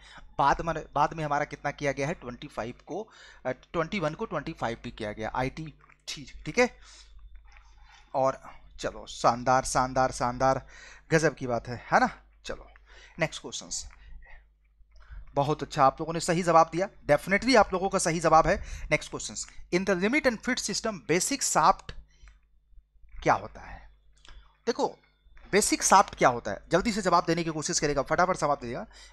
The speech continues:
लिमिट and फिट सिस्टम में बेसिक शाफ्ट क्या होता है? Lower deviation is zero, upper deviation is zero, standard tolerance is zero, minimum clearance zero। ये मैं क्वेश्चंस आप सभी लोगों से एक्सपेक्ट करता हूं कि मेरे सारे टॉपर्स इस क्वेश्चंस का जवाब देंगे,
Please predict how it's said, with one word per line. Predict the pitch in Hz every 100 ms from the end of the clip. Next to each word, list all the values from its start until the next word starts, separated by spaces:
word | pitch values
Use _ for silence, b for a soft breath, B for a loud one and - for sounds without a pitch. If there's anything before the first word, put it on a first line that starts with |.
| 139
लिमिट | 151 214 247
and | 214
फिट | - 185
सिस्टम | - 156 - 151
में | 196 -
बेसिक | 131 135 220 -
शाफ्ट | - 127 - -
क्या | 113
होता | 95 -
है? | 87 - B B B -
Lower | 120 135 160
deviation | 156 165 156 175 160
is | 135
zero, | 156 180 - - _ _ -
upper | - 143
deviation | 151 156 147 175
is | 151
zero, | 147 160 175 b b b
standard | 127 - 120 131 156
tolerance | 156 147 170 156
is | 170
zero, | 139 151 175 b b -
minimum | 123 139 156
clearance | 165 135 127 131 127
zero। | 117 104 147 -
ये | 190 269
मैं | 269
क्वेश्चंस | - 196 - 233 - -
आप | 139
सभी | - 165 175
लोगों | 254 220
से | 208
एक्सपेक्ट | - - 170 -
करता | 151 -
हूं | 147 180 B B
कि | 156
मेरे | 151 147
सारे | - 165 226
टॉपर्स | 220 156 165 -
इस | 175
क्वेश्चंस | - 143 - -
का | 151
जवाब | 135 135 120
देंगे, | 120 113